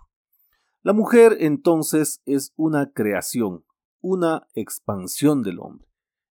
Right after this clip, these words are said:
Es un hombre que puede reproducirse. Y la tercera, propuesta por Luz Irigaray, filósofa feminista belga,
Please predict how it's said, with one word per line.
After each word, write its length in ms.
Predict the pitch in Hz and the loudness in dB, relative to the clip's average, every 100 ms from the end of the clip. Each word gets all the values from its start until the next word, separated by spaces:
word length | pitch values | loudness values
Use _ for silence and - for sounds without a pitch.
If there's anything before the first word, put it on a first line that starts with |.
| - | -4
Es 180 | 143 | -2
un 120 | 196 156 | 0 2
hombre 440 | 160 147 147 139 _ _ - | 2 2 0 -2 _ _ -10
que 160 | 92 | -10
puede 420 | - 113 127 123 107 | -4 0 2 2 0
reproducirse. 920 | 101 110 110 104 95 80 71 - - _ _ _ _ _ _ _ - | -2 -4 -4 -4 -6 -10 -14 -18 -20 _ _ _ _ _ _ _ -10
Y 80 | 156 | -4
la 140 | 202 | 0
tercera, 600 | 247 208 170 165 165 - _ _ _ - | 0 0 2 2 2 -2 _ _ _ -4
propuesta 600 | 110 - 143 135 120 - | -4 0 0 0 -2 -2
por 240 | 104 107 | -4 -2
Luz 300 | 113 127 - | -2 -4 -8
Irigaray, 600 | - 90 135 151 123 127 _ _ _ _ | -10 -4 0 2 2 0 _ _ _ _
filósofa 680 | - 90 110 - - 98 - | -12 -6 -6 -6 -10 -12 -12
feminista 520 | 110 98 95 117 - | -10 -10 -8 -10 -4
belga, 400 | 139 113 107 131 | -2 -2 -2 -6